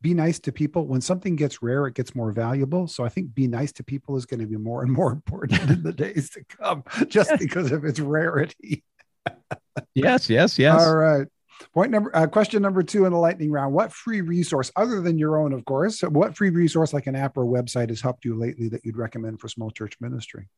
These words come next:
Speaker 2: Yeah, there's an app called Dwell. They very briefly sponsored the podcast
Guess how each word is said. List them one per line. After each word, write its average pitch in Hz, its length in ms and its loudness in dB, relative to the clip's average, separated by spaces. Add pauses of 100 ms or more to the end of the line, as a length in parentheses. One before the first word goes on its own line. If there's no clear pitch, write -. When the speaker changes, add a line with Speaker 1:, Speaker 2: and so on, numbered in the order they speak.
(320)
Speaker 2:
Yeah, 151 140 6
there's 139 140 6
an 139 80 4
app 160 200 2
called 131 340 2
Dwell. 117 640 2
They 117 340 2
very 110 760 2
briefly 101 600 -4
sponsored 101 640 0
the - 80 -4
podcast 95 640 0